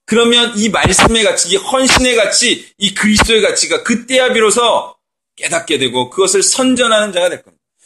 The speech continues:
이게 내가 사봤더니 되게 좋아. 근데 이제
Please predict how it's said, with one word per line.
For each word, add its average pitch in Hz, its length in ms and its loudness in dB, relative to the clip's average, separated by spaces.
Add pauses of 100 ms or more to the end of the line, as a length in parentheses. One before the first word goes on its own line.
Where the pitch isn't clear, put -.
(140)
이게 233 240 0
내가 240 200 2
사봤더니 285 920 2
되게 247 400 0
좋아. 180 580 0 (800)
근데 240 240 0
이제 233 260 0